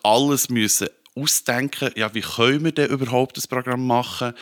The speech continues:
Und von Anfang an war klar gewesen, ja, es gibt einen Wochensender, das heisst, es gibt einfach einmal pro Woche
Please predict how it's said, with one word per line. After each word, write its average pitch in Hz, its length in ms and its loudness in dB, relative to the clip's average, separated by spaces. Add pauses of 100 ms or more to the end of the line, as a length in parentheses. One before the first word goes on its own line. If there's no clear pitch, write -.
(120)
Und 107 220 -2
von - 160 -2
Anfang 123 340 -2
an 117 80 0
war - 80 -2
klar 98 300 -4
gewesen, 107 300 -4
ja, 101 220 0
es - 300 -2
gibt - 260 -6
einen 98 200 -2
Wochensender, 139 720 0
das - 180 -8
heisst, 95 280 -8
es - 80 -20
gibt 92 160 -10
einfach 101 240 -8 (100)
einmal 123 340 0 (140)
pro 98 160 -4
Woche 110 480 -2